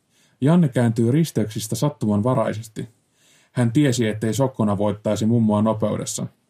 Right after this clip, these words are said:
Mutta vaikka mummo varmasti tunsi kellarikäytävät, tarpeeksi mutkittelemalla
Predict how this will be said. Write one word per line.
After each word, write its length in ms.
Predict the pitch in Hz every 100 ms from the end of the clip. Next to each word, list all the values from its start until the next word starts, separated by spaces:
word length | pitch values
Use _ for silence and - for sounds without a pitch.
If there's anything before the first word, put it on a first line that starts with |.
| _ _ _ _ -
Mutta 260 | 127 135
vaikka 240 | 131 123 139
mummo 320 | 180 160 120
varmasti 400 | 123 127 110 -
tunsi 280 | 147 135 117
kellarikäytävät, 920 | 117 156 113 107 117 113 110 107 - _ _ -
tarpeeksi 420 | 170 170 123 113
mutkittelemalla 1000 | 131 165 - - 123 113 110 110 110